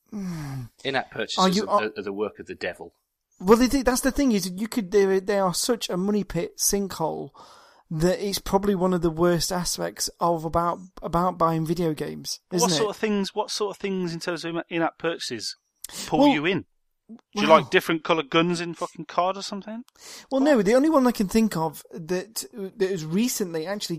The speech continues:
Speaker 1: quite recently tempted me is that, um, occasionally I play some, uh, Elder Scrolls Online, uh, with a couple of friends, and the,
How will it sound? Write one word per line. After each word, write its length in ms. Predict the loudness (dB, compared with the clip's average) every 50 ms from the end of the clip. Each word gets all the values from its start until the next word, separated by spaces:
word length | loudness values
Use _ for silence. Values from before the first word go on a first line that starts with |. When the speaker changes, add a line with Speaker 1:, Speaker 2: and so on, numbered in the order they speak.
| -10 _
Speaker 1:
quite 240 | -8 -6 -6 -4 -2
recently 360 | -2 -4 -4 -4 -6 -6 -8
tempted 480 | -4 -2 -2 -2 -2 -2 -6 -8 -8 -10
me 240 | -12 -12 -12 -14 -14 -16 -18 -18 -18 -20 _
is 300 | 0 2 2 2 2 0
that, 120 | 0 -2 -2 _
um, 220 | 0 2 2 0 -2
occasionally 460 | -2 0 2 2 2 2 2 2 2
I 120 | 2 2 0
play 420 | 0 0 0 2 2 0 -4 -6
some, 380 | -6 -4 -4 -4 -4 -4 -6 -4
uh, 40 |
Elder 420 | -2 -2 -2 0 2 2 2 2 0
Scrolls 240 | 0 2 2 2 2
Online, 460 | 0 0 0 0 0 -2 -4 -8 -14 _ _ _ -20 -20 -20 -20 _ _ _ -4
uh, 260 | -2 0 2 0 0 0
with 140 | -2 -2
a 60 | -2 -2
couple 220 | -4 -4 -4 -4
of 60 | -2
friends, 420 | 0 0 0 0 -4 -8 -10 -10 -10 _ _ _ _ _ _ -12 -6
and 420 | -2 -2 0 0 0 0 -2 -4 -6 -10 _ _
the, 640 | -12 -8 -2 0 2 2 2 2 2 0 -2 -4